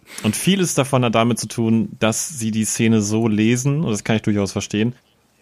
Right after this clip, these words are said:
dass hier angedeutet wird, dass zwischen Hermine und Harry eben eine romantische Sache am Laufen ist und dass die Szene andeuten soll, dass die beiden auch zusammenkommen könnten.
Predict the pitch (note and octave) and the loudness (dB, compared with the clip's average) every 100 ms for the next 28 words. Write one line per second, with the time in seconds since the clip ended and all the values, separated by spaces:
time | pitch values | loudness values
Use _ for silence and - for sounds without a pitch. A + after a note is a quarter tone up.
0 | - - G#2+ - G#2 A2 G#2+ G#2+ G#2 G2+ | -12 -4 -2 0 2 2 2 0 0 0
1 | G#2+ G2+ - - G2 F#2 - - _ _ | 0 0 -4 -2 -2 -2 -6 -8 _ _
2 | _ _ _ - - G#2 G#2+ G#2+ G#2+ C#3 | _ _ _ -10 -6 0 2 4 4 6
3 | C3 F#2+ G2 F2+ G#2 G2 F2 - F#2 F#2 | 4 4 2 2 2 2 0 -2 0 2
4 | F#2 F#2 F#2 F#2+ - - F2+ F2 F#2+ - | 2 2 2 2 -2 -2 0 0 -4 -8
5 | _ _ F#2+ F2+ G2 G2 F#2+ F2 F2 F2 | _ _ -10 -4 -2 0 0 2 2 2
6 | F2 - C#2+ - - G2 F#2+ G2 G2 - | 0 -4 -6 -6 -2 0 2 0 -2 0
7 | G#2 G2+ D#2+ G2 F#2+ F#2+ G2 F#2 F#2 F2+ | 2 4 2 2 2 0 0 0 0 0
8 | F#2 - F#2 F#2+ F2+ F2 E2 - G2 F2 | -4 -6 0 2 2 0 -2 -4 -2 -2
9 | E2 - E2+ F2 F2 E2+ E2 | -2 -4 -4 -4 -4 -4 -4